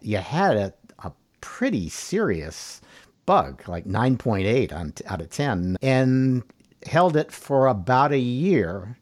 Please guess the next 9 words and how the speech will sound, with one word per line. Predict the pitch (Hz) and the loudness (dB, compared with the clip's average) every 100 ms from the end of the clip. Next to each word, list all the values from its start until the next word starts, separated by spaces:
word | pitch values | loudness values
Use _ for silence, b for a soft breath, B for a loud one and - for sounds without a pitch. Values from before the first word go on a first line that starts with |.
| b b b _ - | b b b _ -2
before | 123 117 - 135 127 120 | -2 -2 -2 2 4 2
disclosing. | 110 110 - 147 143 98 90 98 | 0 -6 0 4 4 2 -2 -2
And | 117 | -2
a | 123 | -2
lot | 131 151 | 0 -2
of | - | 0
people | 156 - 131 | -4 -4 -4
said, | - 131 | -2 -2
"Well, | 123 135 | -4 -12